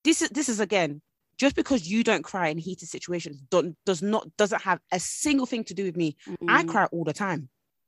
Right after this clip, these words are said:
Speaker 2: Mm.
Speaker 1: I cry all, if someone comes, comes up to me and goes, "Oh, why are you crying?" I will tell you to fuck off because the tears are coming out.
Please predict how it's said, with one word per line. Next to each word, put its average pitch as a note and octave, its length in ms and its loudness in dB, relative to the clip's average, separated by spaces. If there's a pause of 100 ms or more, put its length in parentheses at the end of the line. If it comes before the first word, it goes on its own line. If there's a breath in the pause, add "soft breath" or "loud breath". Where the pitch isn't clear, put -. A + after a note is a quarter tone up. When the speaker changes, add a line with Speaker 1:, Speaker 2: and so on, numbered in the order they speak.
(220)
Speaker 2:
Mm. D#3+ 300 -6
Speaker 1:
I D#3+ 160 6
cry A3 140 4
all, F#3 180 4
if G3+ 80 0
someone E4+ 220 4
comes, C4 340 2
comes A#3 160 0
up - 80 -12
to - 80 -10
me D#3+ 60 2
and D#3 60 0
goes, D#3+ 200 -4
"Oh, F3+ 180 2
why E3+ 140 2
are - 20 4
you A3+ 80 0
crying?" F#3 260 -4
I A3+ 60 -8
will B3 80 -6
tell E4 160 0
you D#4+ 60 4
to G3 120 -4
fuck - 300 -8
off C4 240 -2
because E3+ 200 -8
the E3+ 60 -6
tears A3+ 220 -2
are G3 60 2
coming G3 240 -6
out. F3+ 220 -10